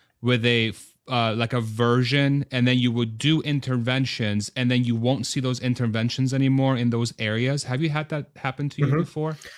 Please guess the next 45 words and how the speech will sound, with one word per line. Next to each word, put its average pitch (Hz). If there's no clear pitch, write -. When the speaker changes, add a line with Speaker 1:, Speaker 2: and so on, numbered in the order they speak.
Speaker 2:
Yeah, 156
for 127
Speaker 1:
Yeah. 113
Speaker 2:
sure. 139
I -
have 156
a 139
really 143
specific 127
example 127
of 120
a 110
roundabout 120
that 120
was 120
unmapped 127
'cause 127
it 135
was 127
new, 113
and 135
the 135
car 139
just 127
failed 127
at 117
it 113
every 113
time. 147
And 131
then, 123
uh, 120
without 156
an 156
update, 131
it 127
started 143
doing 147
the 139
roundabout 127
correctly. 110
And 151
I 156
was 151
like, 131